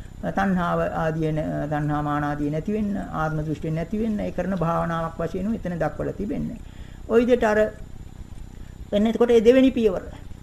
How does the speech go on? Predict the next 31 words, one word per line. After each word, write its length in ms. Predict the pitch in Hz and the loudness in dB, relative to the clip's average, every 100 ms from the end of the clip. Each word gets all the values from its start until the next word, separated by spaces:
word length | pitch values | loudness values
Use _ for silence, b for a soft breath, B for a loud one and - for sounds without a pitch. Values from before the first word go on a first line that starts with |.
| - | -8
තව 140 | - 262 | 2 4
තුන්වෙනි 380 | 302 320 302 277 | 4 4 6 6
පියවරකුත් 480 | 247 214 196 185 156 | 10 8 8 4 4
දක්වනවා 420 | 175 - 165 147 | 2 2 0 0
බුදුරජාණන් 540 | 147 143 143 139 139 | -2 -2 -2 -2 -2
වහන්සේ. 400 | 147 175 - 156 143 - | -2 -4 -4 -8 -8 0
"රාහුල, 360 | 185 220 240 220 - | 6 8 8 6 2
මෛත්‍රී 400 | 220 294 262 226 | 2 4 4 2
භාවනාව 420 | 226 226 220 220 | 4 6 4 6
වඩන්න, 360 | 220 220 233 392 349 - - - - - - - - - | 6 6 4 0 -6 -12 -12 -14 -14 -16 -14 -16 -14 -4
ද්වේෂය 380 | 147 240 240 143 | 4 4 4 0
නැති 200 | 131 - | -2 -4
කරගන්න. 460 | - 131 135 - 127 - - - - - | -6 -4 -6 -6 -8 -12 -14 -16 -14 -10
කරුණා 400 | - 220 302 240 | -2 2 4 4
භාවනාව 460 | 208 208 202 196 185 | 6 6 6 6 6
වඩන්න, 400 | 185 202 233 220 190 - | 6 6 4 2 0 -4
හිංසාව 500 | 160 247 247 208 165 | 4 4 8 8 8
නැති 240 | 147 143 143 | 4 -2 -4
කරගන්න. 380 | 135 139 131 135 - - B B B B - - | -4 -4 -6 -8 -10 -14 B B B B -14 -10
මුදිතා 480 | - 185 262 269 233 | -2 0 4 6 6
භාවනාව 480 | 220 220 220 220 220 | 8 8 8 6 6
වඩන්න, 320 | 220 233 240 233 | 6 6 4 2
අරති 360 | - 208 269 277 | 0 2 2 2
කියලා 260 | 233 220 196 | 4 4 4
කියන 320 | 196 196 226 226 - | 2 0 0 -2 -4
ශාසන 380 | 190 202 226 208 | 0 2 2 2
ප්‍රතිපත්තිය 600 | 208 214 202 202 214 202 | 0 2 2 2 2 0
පිළිබඳ 340 | 208 208 202 | 0 0 0
නොඇල්ම 360 | 190 247 233 202 | 2 4 4 4
නැති 240 | 175 156 | 0 -2
කරගන්න, 380 | 160 147 135 139 | 0 0 0 -4